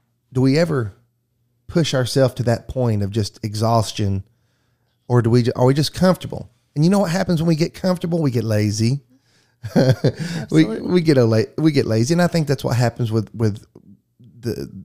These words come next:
Speaker 1: the modern day church, especially over here in, in America, especially in our community, uh, of Tellico Plains. You know, we, we get, we get comfortable. We, we get, have, have gotten lazy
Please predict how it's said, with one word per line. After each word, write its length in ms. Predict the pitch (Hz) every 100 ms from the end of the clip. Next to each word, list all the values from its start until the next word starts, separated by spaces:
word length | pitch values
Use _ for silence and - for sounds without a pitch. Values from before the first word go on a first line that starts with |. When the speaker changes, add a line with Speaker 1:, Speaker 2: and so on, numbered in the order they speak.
| - _ _ _ _ _ 120
Speaker 1:
the 140 | 113
modern 380 | 101 101 107 110
day 160 | 123 135
church, 680 | - 185 156 - - - -
especially 580 | - - 151 - 147 131
over 200 | 123 120
here 260 | 113 123 123
in, 400 | 123 127 131 - -
in 160 | 127
America, 420 | 123 135 196 - -
especially 580 | - 127 147 143 135
in 240 | 127 127 120 _ -
our 240 | 135 196 -
community, 600 | 135 127 123 117 135 - - _ _ _ _ _
uh, 160 | 123 117
of 120 | 123
Tellico 360 | - 139 135 147
Plains. 560 | 160 214 185 110 107 - _ _ - - _
You 140 | -
know, 60 | 156
we, 200 | 160 165
we 380 | 139 143 139 - _
get, 320 | 123 131 - _ _ _ _ _
we 100 | 123
get 180 | 127 -
comfortable. 540 | - 202 202 117 107
We, 200 | 107 120
we 140 | 117 117
get, 320 | 127 120 -
have, 260 | 113 123 107
have 160 | 127 117
gotten 260 | 135 151
lazy 460 | 170 196 156 120